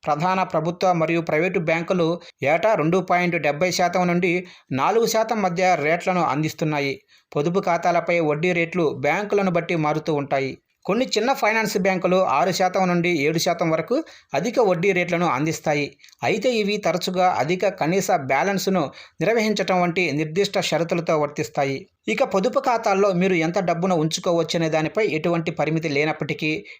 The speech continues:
పెద్ద డిపాజిట్లు మరియు అధిక వడ్డీ ఆదాయాలను పన్ను అధికారులు నిశితంగా పర్యవేక్షిస్తారు.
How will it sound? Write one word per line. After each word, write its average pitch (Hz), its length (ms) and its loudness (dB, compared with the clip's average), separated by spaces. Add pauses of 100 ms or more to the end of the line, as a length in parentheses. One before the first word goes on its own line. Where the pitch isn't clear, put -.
(120)
పెద్ద 156 160 0
డిపాజిట్లు 170 760 0
మరియు 165 300 0
అధిక 160 340 0
వడ్డీ 165 360 0
ఆదాయాలను 165 760 0 (340)
పన్ను 220 180 0
అధికారులు 180 540 2
నిశితంగా 165 600 0
పర్యవేక్షిస్తారు. 147 880 -2